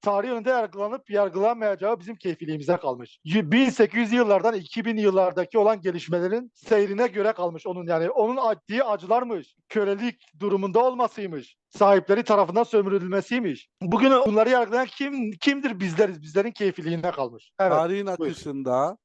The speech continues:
Speaker 1: Evet.
Speaker 2: oluşan gelişmelerin keyfiliği bizim onun acılarını anlayıp anlamamamız için bir kriter oluşturuyor.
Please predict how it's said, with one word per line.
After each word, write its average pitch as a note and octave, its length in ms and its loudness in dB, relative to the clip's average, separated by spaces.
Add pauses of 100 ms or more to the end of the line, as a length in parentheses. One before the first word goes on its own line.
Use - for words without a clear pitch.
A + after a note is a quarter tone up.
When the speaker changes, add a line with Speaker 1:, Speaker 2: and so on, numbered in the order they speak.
Speaker 1:
Evet. D#3 160 4
Speaker 2:
oluşan E3+ 440 -2
gelişmelerin D#3+ 1000 -4
keyfiliği F3 920 -4
bizim D#3+ 220 -8
onun F#3 360 -4
acılarını D#3+ 580 -2
anlayıp E3 560 0
anlamamamız D#3+ 920 -4
için A3 280 -6 (120)
bir G3+ 100 -2
kriter G3 460 -2
oluşturuyor. F#3+ 720 -4